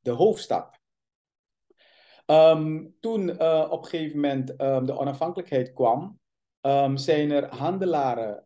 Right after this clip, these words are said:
eh, ontstaan die, ehm, alleen konden leven van de import. En dat waren vooral de mensen die in de, in Paramaribo woonden.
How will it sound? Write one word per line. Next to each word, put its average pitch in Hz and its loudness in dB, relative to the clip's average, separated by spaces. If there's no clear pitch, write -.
eh, 113 -8
ontstaan 127 -2
die, 170 -4
ehm, 135 2
alleen 180 2
konden 170 0
leven 131 -2
van 139 -4
de 147 2
import. 180 -2
En 131 -4
dat 143 0
waren 143 2
vooral 147 0
de 147 -2
mensen 131 -8
die 123 -10
in 113 -12
de, 110 -6
in 113 -10
Paramaribo 151 2
woonden. 98 -6